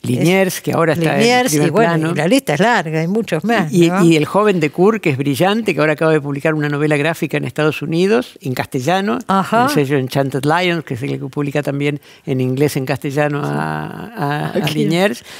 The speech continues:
Speaker 1: y que es una joya gráfica, aparte de contenido, es una novela para jóvenes deliciosa.
Speaker 2: ¿Vos
Speaker 1: No me
Speaker 2: viste
Speaker 1: acuerdo.
Speaker 2: todo lo que estás recomendando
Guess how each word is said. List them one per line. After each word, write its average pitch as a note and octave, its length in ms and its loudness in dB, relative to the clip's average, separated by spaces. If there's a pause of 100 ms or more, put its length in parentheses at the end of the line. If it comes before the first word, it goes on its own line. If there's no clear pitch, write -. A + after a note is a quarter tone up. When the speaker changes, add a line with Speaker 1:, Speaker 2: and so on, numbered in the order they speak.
(200)
Speaker 1:
y C#3+ 80 -4
que D3+ 100 -2
es D#3+ 140 0
una D#3 180 2
joya F3+ 560 0
gráfica, F#3+ 640 -2
aparte D3 380 -4
de C#3 80 -2
contenido, C#3+ 640 -2
es - 100 -12
una C#3+ 160 -6
novela C#3+ 420 -2 (320)
para A2+ 200 -4
jóvenes C#3+ 800 -2 (100)
deliciosa. C#3+ 960 -4 (280)
Speaker 2:
¿Vos C#4+ 80 4
Speaker 1:
No - 60 0
me - 0 -
Speaker 2:
viste F4 180 2
Speaker 1:
acuerdo. - 160 -2
Speaker 2:
todo C4 60 6
lo A#3+ 100 4
que G3+ 40 0
estás G#3+ 240 -2
recomendando E3+ 1160 0